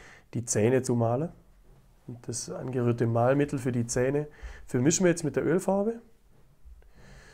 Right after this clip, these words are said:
Ganz wichtig hier bei der Malerei ist, ähm, dass man immer mit einem gewissen Fluss malt, dass man nicht zu plakativ malt,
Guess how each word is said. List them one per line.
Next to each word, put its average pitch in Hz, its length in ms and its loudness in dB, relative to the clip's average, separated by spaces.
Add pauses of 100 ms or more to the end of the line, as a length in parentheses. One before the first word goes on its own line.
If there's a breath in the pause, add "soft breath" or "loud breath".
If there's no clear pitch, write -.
(2250 soft breath)
Ganz 120 220 -2
wichtig 151 280 2
hier 143 160 10
bei 135 80 8
der 123 100 4
Malerei 123 680 2
ist, 131 380 -10
ähm, 113 360 -10 (640)
dass 117 220 0
man 131 100 2
immer 123 140 2
mit 120 100 2
einem 120 100 0
gewissen 127 320 0
Fluss - 400 2
malt, 151 600 2 (2000 soft breath)
dass 117 240 -14
man 117 120 -4
nicht 123 220 -6
zu 131 80 -2
plakativ 123 800 -2
malt, 131 560 2